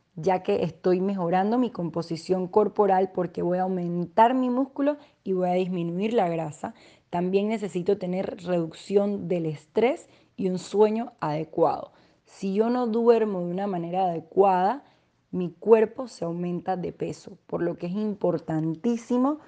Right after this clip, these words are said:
tener un balance entre alimentación saludable, ejercicio, reducción del estrés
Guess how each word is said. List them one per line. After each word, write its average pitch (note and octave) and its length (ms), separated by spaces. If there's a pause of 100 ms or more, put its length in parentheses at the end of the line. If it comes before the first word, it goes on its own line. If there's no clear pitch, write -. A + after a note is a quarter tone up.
(100)
tener F3 280
un F#3 200
balance G3+ 680
entre G3 380
alimentación F3 1120 (220)
saludable, G#3 880 (120)
ejercicio, F3+ 840
reducción G#3 720
del G3+ 140
estrés A#3 600